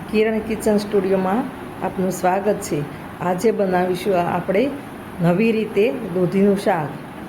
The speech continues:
તો મારી રીતે તમે દૂધીનું શાક બનાવશો તો રોજ ઘરના સભ્યો એવું બોલશે કે "આજે દૂધીનું શાક બનાવો ને,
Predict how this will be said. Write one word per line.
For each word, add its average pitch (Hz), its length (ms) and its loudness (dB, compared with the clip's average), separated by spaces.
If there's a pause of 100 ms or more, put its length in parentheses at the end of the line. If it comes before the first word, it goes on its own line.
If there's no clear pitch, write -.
(360)
તો 214 280 0
મારી 180 380 2
રીતે 233 320 0
તમે 220 300 2
દૂધીનું 214 400 2
શાક 214 200 0
બનાવશો 226 680 0 (360)
તો 220 140 4
રોજ 214 340 4
ઘરના 208 380 2
સભ્યો 196 400 2
એવું 196 260 4
બોલશે 208 460 0 (440)
કે - 60 -6 (120)
"આજે 170 320 0
દૂધીનું 175 380 0
શાક 190 320 -2
બનાવો 202 400 0
ને, 226 180 -2